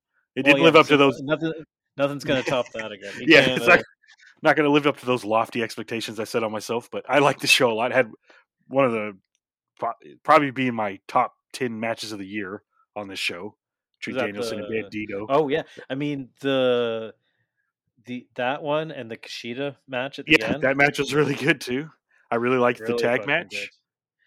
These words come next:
Speaker 1: The tag
Speaker 2: Yeah,
Speaker 1: match
Speaker 2: the
Speaker 1: was good. I
Speaker 2: tag
Speaker 1: liked
Speaker 2: ma-,
Speaker 1: the women's
Speaker 2: tag
Speaker 1: match.
Speaker 2: match is amazing. Yeah, you know what? Let's get to them when we get to them.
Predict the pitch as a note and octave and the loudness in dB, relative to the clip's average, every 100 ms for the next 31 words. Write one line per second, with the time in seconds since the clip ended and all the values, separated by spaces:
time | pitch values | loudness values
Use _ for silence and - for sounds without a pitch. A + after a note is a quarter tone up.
0 | _ _ _ - A2+ C3+ C3 D#3 C#3 C3+ | _ _ _ -8 -2 0 0 -4 -12 -16
1 | _ C#3+ D#3+ G3+ A#2+ B2+ B2 C3 B2+ B2+ | _ -6 -6 -4 0 4 4 2 -2 -6
2 | A2 A#2+ C3+ C#3+ B2+ C#3 B2+ C3 A#2 A2+ | -4 -4 -2 -2 0 0 -2 -6 -10 -10
3 | A2+ C3+ D3+ D#3+ D#3+ - C#3 - _ D#3+ | -10 -10 -10 -12 -14 -12 -12 -12 _ -8
4 | F#3 G3 G3+ - F#3+ E3+ - F3 E3+ D#3+ | -6 -6 -8 -12 -18 -16 -12 -12 -8 -6
5 | D#3+ D#3+ E3 E3 - - - | -6 -6 -4 -4 -4 -8 -16